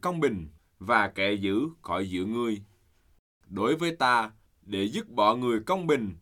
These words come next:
và kẻ dữ khỏi giữa ngươi, gươm của ta sẽ ra khỏi vỏ nó, nghịch cùng mọi xác thịt từ Nam đến Bắc. Khi ấy, mọi xác thịt sẽ nhìn biết ta. Đức Giê-hô-va đã rút gươm ra khỏi vỏ,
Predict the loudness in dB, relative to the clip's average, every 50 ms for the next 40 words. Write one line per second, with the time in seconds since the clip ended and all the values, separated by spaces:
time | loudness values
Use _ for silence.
0 | -18 -14 -6 -2 -2 -2 -2 -2 -4 -4 -4 -2 -2 -2 -2 -2 -2 -2 -4 -2
1 | -2 -2 -2 -2 -2 -2 -2 -2 -2 -2 0 0 0 -2 -4 -6 -12 _ _ _
2 | _ _ _ _ _ _ -4 0 2 2 2 0 -2 -6 -8 -8 -2 2 4 4
3 | 6 4 2 0 -4 -8 -6 -2 2 2 2 2 2 0 0 0 0 0 0 2
4 | 2 2 2 4 4 4 4 2 0 -4 -8 _ _ -6 -4 -4 -4 -6 _ -2
5 | -2 -2 -2 0 0 0 0 0 0 -2 -2 -2 -2 -4 -6 -6 -8 _ _ -8
6 | -6 -6 -4 -2 0 0 2 2 0 -2 -4 -4 -2 0 0 0 0 -2 _ _
7 | _ _ _ _ _ _ _ _ _ _ -8 -4 -2 -2 -2 0 0 0 0 0
8 | -2 -4 -12 _ _ _ _ -4 -2 0 0 0 -2 -2 -4 -2 0 -2 -2 -2
9 | -6 -16 -12 -8 -6 -4 -2 -2 -2 -2 -2 -2 -2 -2 -2 _ 2 4 4 4
10 | 4 2 -2 -8 _ _ _ _ _ _ _ -2 -2 0 0 2 2 4 4 4
11 | 4 2 2 4 4 6 6 4 2 0 -6 -10 -8 -4 -4 -2 0 2 2 0
12 | 0 0 2 2 2 2 2 2 4 4 4 4 2 0 -4 -4 -4 -4 -6 -6
13 | -4 -4 -6 -6